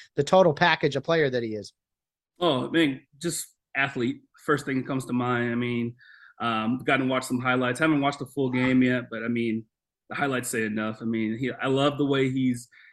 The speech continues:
Speaker 2: when he sacks a quarterback, he punishes him. And no, he doesn't just get him on the ground. He lets him know that he was there.
Speaker 1: <laughs>
Speaker 2: Uh, love the way he runs the ball, you know, downhill. He's knocking dudes out,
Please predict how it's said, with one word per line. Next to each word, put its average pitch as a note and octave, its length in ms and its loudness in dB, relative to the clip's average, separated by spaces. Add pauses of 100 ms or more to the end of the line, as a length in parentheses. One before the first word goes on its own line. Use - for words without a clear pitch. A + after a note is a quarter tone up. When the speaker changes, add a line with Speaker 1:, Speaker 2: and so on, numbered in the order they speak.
(140)
Speaker 2:
when - 120 -4
he D#3 80 2
sacks D3 300 -2
a B2+ 40 -8
quarterback, C#3+ 480 0
he C3 80 -10
punishes A#2+ 480 -4
him. G#2+ 180 -6
And A2 100 -2
no, A#2+ 160 -2
he A#2+ 100 -2
doesn't C3 200 0
just B2 140 -4
get C3 100 2
him B2 100 6
on A#2+ 80 0
the A#2+ 60 -2
ground. A#2+ 420 0
He B2+ 60 0
lets B2 220 0
him A#2+ 100 0
know B2 160 2
that A#2 120 -4
he A#2 100 -4
was A2+ 140 -16
there. B2 480 0
Speaker 1:
<laughs> - 40 -20 (420)
Speaker 2:
Uh, G#2+ 260 -2
love B2 180 0
the C3 60 0
way B2 140 2
he A#2+ 60 4
runs B2 220 0
the A2+ 80 -8
ball, C3+ 680 -2 (260)
you C#3+ 80 0
know, A2+ 220 0
downhill. C3+ 880 0
He's A#2+ 100 -6
knocking B2 320 0
dudes A#2+ 260 -4
out, C3 440 0